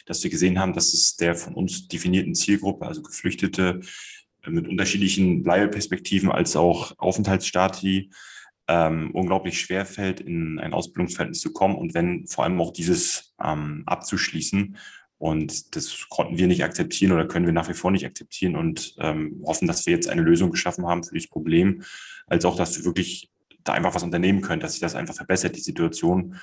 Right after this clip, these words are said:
Weil zum einen können wir damit den Leuten helfen, eine Perspektive zu finden, plus alles, was nachgelagert dann auch kommt, außer der fernab der Per-, Perspektive, äh, als auch, dass wir dann auch einfach noch die Ausbildungsplätze, die ja bereitstehen,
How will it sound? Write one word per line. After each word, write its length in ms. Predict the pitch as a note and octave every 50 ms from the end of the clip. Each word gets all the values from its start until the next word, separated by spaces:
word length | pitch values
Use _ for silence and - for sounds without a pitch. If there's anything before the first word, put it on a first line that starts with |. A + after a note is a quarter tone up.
| - - - - _ _
Weil 300 | - D#2+ D#2 D#2+ D#2 D2
zum 180 | - - D#2+ -
einen 500 | - D#2+ E2+ F#2 F2+ - - - - _
können 140 | - - F2
wir 60 | F2
damit 240 | E2+ F2 F2 F2+ F2
den 140 | E2+ D#2+ D#2+
Leuten 260 | E2 F2+ G2+ - F#2+
helfen, 400 | E2 D#2 D#2 E2 - - F#2+ F#2+
eine 180 | - - - -
Perspektive 540 | - - - - D#3 - - - F#2 F#2+ -
zu 140 | - -
finden, 420 | - - - G2 F#2 - F2 F2+ E2+
plus 260 | - - F3 E3+ -
alles, 220 | - E3+ E3+ D#3
was 160 | E3 D#3+ - -
nachgelagert 1500 | E3+ F3+ F#3 - - - - - - - - - - G1+ - - _ _ _ _ - - - - D#2+ E2+ E2+ F2 E2+ -
dann 160 | E2+ D#2+ D#2+ D#2
auch 200 | - D#2+ - -
kommt, 260 | - - F#2 - -
außer 320 | - F2+ F#2 G2 F2 D2+
der 120 | C#2 - -
fernab 280 | - - E2+ F2+ F2
der 80 | - -
Per-, 320 | - D#2+ D2+ D2+ D#2+ D#2+ D2+ - _ _
Perspektive, 680 | - F2 E2 - E2 D#2+ - - F2 E2+ F#2+ G2+ G2 G2 - - - - - - - - - - - - _ _
äh, 60 | - D#2+ E2 D#2+ D#2+ D#2 D#2 D2+ - - - _
als 280 | - - E2 E2 D#2
auch, 120 | D#2 F2 E2+
dass 260 | - F2+ E2 - -
wir 60 | F2
dann 140 | E2 E2+ E2
auch 160 | - - -
einfach 300 | - - - E3 E2+ E2+
noch 180 | E2+ E2+ E2 -
die 180 | - - -
Ausbildungsplätze, 840 | - - F2 - - F2+ E2+ E2 E2 - - - - F2+ E2+ - F#2
die 80 | E2+ E2
ja 100 | E2+ E2
bereitstehen, 840 | - - - E2 - - - - - F2+ F#2+ G2+ G#2 G2+ - -